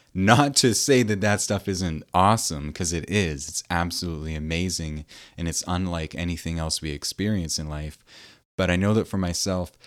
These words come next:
the fact that I have a consistent experience of love, of ecstasy, of the divine, it makes me much less inclined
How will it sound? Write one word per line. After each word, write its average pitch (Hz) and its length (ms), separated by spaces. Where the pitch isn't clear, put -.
the 95 100
fact - 600
that 98 100
I 92 120
have 87 420
a 85 60
consistent - 1080
experience 87 1200
of 82 200
love, 87 680
of 95 200
ecstasy, 82 800
of 87 180
the 87 160
divine, 82 800
it 98 140
makes 113 420
me 87 400
much 127 680
less 87 260
inclined 78 840